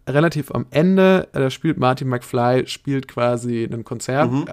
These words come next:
Speaker 1: ähm, und spielt, schnappt sich da quasi die Gitarre und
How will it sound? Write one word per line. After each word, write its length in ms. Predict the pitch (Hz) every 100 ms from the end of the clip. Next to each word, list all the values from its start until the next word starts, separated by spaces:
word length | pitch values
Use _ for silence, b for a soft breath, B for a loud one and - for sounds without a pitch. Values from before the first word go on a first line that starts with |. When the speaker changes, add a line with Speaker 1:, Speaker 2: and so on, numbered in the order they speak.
| -
Speaker 1:
ähm, 360 | 127 120 123
und 240 | - 127 120
spielt, 440 | - 156 151 147 B B B B
schnappt 240 | - 151
sich 120 | 156 143
da 120 | 131
quasi 240 | 139 123
die 100 | 120
Gitarre 480 | 120 - 160 170 175 b b b
und 320 | - 147 151